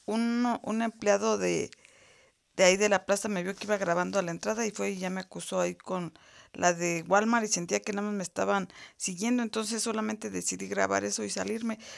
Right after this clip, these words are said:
pero esperen otro video para la otra semana voy. Todos esos, este, utensilios estaban en treinta y nueve pesos y fue lo único nuevo que pude ver, pero esperen otro video para la otra semana, primeramente Dios.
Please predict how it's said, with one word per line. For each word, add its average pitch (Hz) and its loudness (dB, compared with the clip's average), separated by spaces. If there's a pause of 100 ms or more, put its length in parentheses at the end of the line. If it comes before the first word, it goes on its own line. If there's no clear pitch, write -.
(140)
pero 220 4
esperen 220 0
otro 208 -2
video 185 -4
para 185 2
la 175 -2
otra 190 -8
semana 180 -4
voy. 233 -2 (300)
Todos 254 2
esos, 269 0
este, 190 0
utensilios 214 -2
estaban 202 0
en 180 -6
treinta 175 -10
y 175 -6
nueve 202 -2
pesos 226 -6 (340)
y 220 -8
fue 208 -2
lo 208 0
único 214 -4
nuevo 190 -4
que - -10
pude 196 -6 (180)
ver, 226 -2 (1400)
pero 233 2
esperen 196 -2
otro 185 -4
video 180 -4
para 165 -6
la 156 -4
otra 170 -10
semana, 165 -6
primeramente 175 -6
Dios. 156 -14